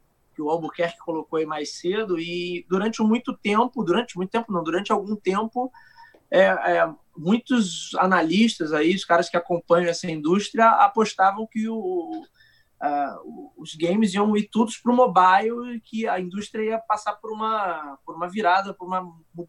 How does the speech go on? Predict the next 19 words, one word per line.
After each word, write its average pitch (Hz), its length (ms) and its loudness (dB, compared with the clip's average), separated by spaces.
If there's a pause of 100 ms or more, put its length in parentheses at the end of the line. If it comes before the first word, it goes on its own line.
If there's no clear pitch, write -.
mudança 165 360 -8
de - 80 -20
paradigma 196 640 -4
aí. 156 120 -8 (460)
E 233 60 -6
não 240 160 6
aconteceu, 269 680 0
né? 175 120 -6
Na 170 100 -4
verdade, 185 1300 -4
o 147 100 -16
mobile, 180 560 0
ele 220 240 -6 (120)
é 175 60 -12
muito 180 280 -10
pra 233 140 0
jogos 214 300 -4
casuais, 196 640 2
assim, 185 400 -6